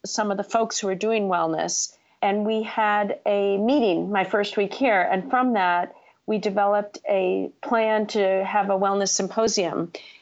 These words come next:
And that has really taken root, and we've moved forward in a major way and brought in a lot of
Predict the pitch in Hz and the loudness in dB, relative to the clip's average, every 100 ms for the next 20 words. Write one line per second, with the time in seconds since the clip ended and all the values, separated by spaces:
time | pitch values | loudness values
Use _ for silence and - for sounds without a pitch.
0 | _ 190 196 202 214 208 208 196 196 196 | _ 0 2 2 0 0 0 0 -2 0
1 | 190 190 214 190 190 175 185 202 196 - | 0 -2 -2 -2 -2 -2 0 2 0 -2
2 | - 190 185 185 185 202 208 196 - 196 | -4 -2 0 -2 -2 0 0 0 0 2
3 | 185 175 175 - 196 180 175 - 180 175 | 2 2 0 -4 0 0 0 0 0 2
4 | 170 165 160 - _ 196 190 196 180 180 | 2 0 -2 -14 _ 2 2 2 2 2
5 | 180 175 175 175 165 185 180 180 170 170 | 4 2 0 -2 0 0 2 0 -2 0
6 | 165 175 175 170 | 2 2 0 -4